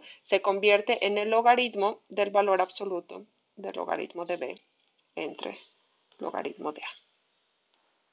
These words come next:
Ok,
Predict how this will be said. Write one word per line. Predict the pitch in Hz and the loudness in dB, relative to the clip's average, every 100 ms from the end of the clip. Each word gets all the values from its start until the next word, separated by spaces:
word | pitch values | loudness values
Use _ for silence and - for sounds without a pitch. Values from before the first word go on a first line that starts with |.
| _ _ _ _ _ _ - _ _ - _ _ _ _ _ _ _ _ _ _ _ _ _ _ 196 | _ _ _ _ _ _ -20 _ _ -20 _ _ _ _ _ _ _ _ _ _ _ _ _ _ -6
Ok, | 170 | -4